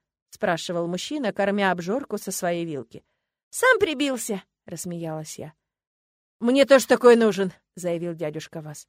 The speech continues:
«Зачем?» улыбнулась я, наблюдая, как Кавора уверенно превращается в пушистый шарик. «Сразу видно, что вырастет большого зверя,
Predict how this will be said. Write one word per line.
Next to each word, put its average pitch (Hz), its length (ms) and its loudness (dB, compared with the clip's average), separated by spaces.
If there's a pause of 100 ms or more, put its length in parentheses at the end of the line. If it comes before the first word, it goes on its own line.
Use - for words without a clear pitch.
(280)
«Зачем?» 269 580 2 (420)
улыбнулась 190 580 -2
я, 254 100 -2
наблюдая, 185 440 -2
как 175 200 -8
Кавора 190 380 -2
уверенно 180 440 -2
превращается 175 720 -6
в - 60 -16
пушистый 170 440 -12
шарик. - 400 -12 (540)
«Сразу 254 340 8
видно, 254 240 2
что 214 200 2
вырастет 254 400 6
большого 214 400 4
зверя, 208 340 4